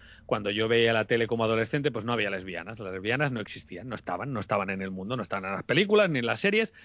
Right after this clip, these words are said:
ni en ninguna parte. Si había lesbianas era para que los tíos nos pusiéramos cachondos. Eso era así, en la ficción. Pero obviamente existían en la vida real. Bien, pues cuando, eh, una persona dice, "Hola, soy una persona trans y voy a contarte, pues, lo que me pasa o lo que me preocupa.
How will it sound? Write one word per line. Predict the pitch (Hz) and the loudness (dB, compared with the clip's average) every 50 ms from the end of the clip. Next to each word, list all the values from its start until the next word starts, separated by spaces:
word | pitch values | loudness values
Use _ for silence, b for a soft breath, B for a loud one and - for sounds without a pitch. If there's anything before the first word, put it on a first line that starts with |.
| B B B | B B B
ni | B 127 | B -4
en | 120 | -2
ninguna | 117 117 123 127 110 104 | 0 0 2 2 2 0
parte. | 92 85 - - - - - B B B B | 0 -4 -6 -6 -10 -20 -20 B B B B
Si | B - 131 | B -4 0
había | 113 127 139 143 | 2 2 2 2
lesbianas | 147 143 131 139 147 156 165 175 160 - | 2 2 2 2 2 2 0 0 0 0
era | 151 175 170 | 0 0 0
para | 143 123 117 | -2 -4 -6
que | 107 107 | -6 -6
los | 107 101 - | -6 -8 -8
tíos | - 131 139 | -6 -6 -6
nos | 139 123 110 | -6 -6 -8
pusiéramos | - 113 - 110 104 98 95 - | -10 -10 -10 -8 -8 -10 -10 -12
cachondos. | - 104 - - - - - - - - _ _ _ - - - | -12 -12 -12 -12 -16 -18 -20 -20 -20 -20 _ _ _ -14 -8 -4
Eso | 135 127 139 | -2 0 0
era | 127 104 | 0 -2
así, | 98 - - 90 - | -2 -6 -10 -12 -10
en | 110 104 | -8 -8
la | 92 87 | -8 -8
ficción. | - 104 - - 113 76 - _ B B B B B B B B B - | -10 -12 -10 -8 -10 -10 -10 _ B B B B B B B B B -2
Pero | - 156 151 190 214 | 0 2 4 4 4
obviamente | 147 123 123 110 113 120 123 - | 4 2 0 0 0 -2 -2 -2
existían | 131 - - 113 - - 175 147 117 104 | -4 -4 -6 -6 -2 0 2 2 2 0
en | 104 | -2
la | 101 95 | -4 -2
vida | 95 98 92 90 | -2 -4 -4 -6
real. | 82 80 76 78 - - | -6 -10 -14 -14 -6 -2
Bien, | - 123 107 - - b b b b b b b | 0 2 2 0 -2 b b b b b b b
pues | - 120 110 - | -8 -6 -4 0
cuando, | - 143 120 113 120 117 113 107 107 - _ _ - | 2 2 2 2 2 2 2 2 0 -4 _ _ -4
eh, | 131 117 110 107 113 | -2 0 0 0 0
una | 135 156 160 143 | 2 2 2 2
persona | 123 151 143 - - 170 147 123 | 2 0 0 0 0 2 2 2
dice, | 113 107 - 110 110 | 0 0 -2 0 2
"Hola, | 135 147 113 85 82 | 2 2 0 -2 -6
soy | - - 117 | -6 -6 -4
una | 113 117 113 | -2 -2 -4
persona | 113 107 - 127 117 113 | -4 -6 -6 -4 -4 -4
trans | 113 - 156 170 175 175 165 - | 0 0 2 2 2 0 -2 -2
y | - | -4
voy | 110 113 113 | -2 -2 -2
a | 110 | -2
contarte, | - 110 107 123 120 123 117 - 156 156 151 143 | -4 -6 -2 -2 -2 -2 2 2 4 4 4 2
pues, | 120 - 95 90 87 - - - | 0 -6 -12 -12 -12 -14 -16 -16
lo | - 92 87 | -14 -14 -14
que | 82 - 98 | -12 -14 -16
me | 87 82 - | -16 -8 -4
pasa | - 113 - - - - | -4 -4 -4 -4 -10 -16
o | - 95 | -18 -18
lo | 87 87 | -18 -16
que | 98 101 | -16 -16
me | 92 90 | -16 -12
preocupa. | - 98 98 107 123 110 - 80 | -10 -8 -6 -4 -4 -4 -6 -8